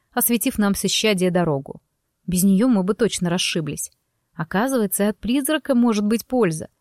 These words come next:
В конце концов, наше упорство было вознаграждено. Мы добрались до конца лестницы. Мажордом был уже далеко впереди. Сейчас я чётко видела его фигуру, всё благодаря факелам, горящим на стенах через равные промежутки.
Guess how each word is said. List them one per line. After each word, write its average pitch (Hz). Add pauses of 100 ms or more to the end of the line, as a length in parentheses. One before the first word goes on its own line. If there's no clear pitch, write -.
(800)
В -
конце 180
концов, -
наше 190
упорство 190
было 185
вознаграждено. 170
Мы 180
добрались 220
до 196
конца 196
лестницы. 185 (400)
Мажордом 180
был 254
уже 262
далеко 262
впереди. 233 (640)
Сейчас 190
я 190
чётко 170
видела 185
его 175
фигуру, 175 (220)
всё -
благодаря 240
факелам, 190
горящим 202
на 190
стенах 247 (240)
через 208
равные 226
промежутки. 233